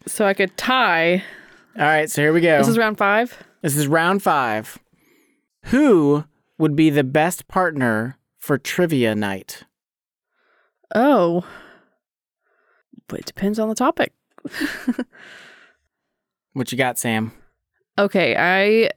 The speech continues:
Speaker 1: am torn between three numbers. <laughs> These numbers are based on real people that I know that are good at trivia, so that's probably my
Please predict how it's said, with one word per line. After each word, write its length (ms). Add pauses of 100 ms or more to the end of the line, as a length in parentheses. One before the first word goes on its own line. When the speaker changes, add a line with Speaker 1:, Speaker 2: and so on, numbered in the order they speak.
(400)
Speaker 1:
am 200 (240)
torn 680 (420)
between 360
three 380
numbers. 580 (560)
<laughs> 160 (1600)
These 180
numbers 240
are 60
based 300
on 160
real 200
people 340
that 140
I 80
know 200
that 100
are 80
good 160
at 80
trivia, 460
so 180
that's 160
probably 280
my 280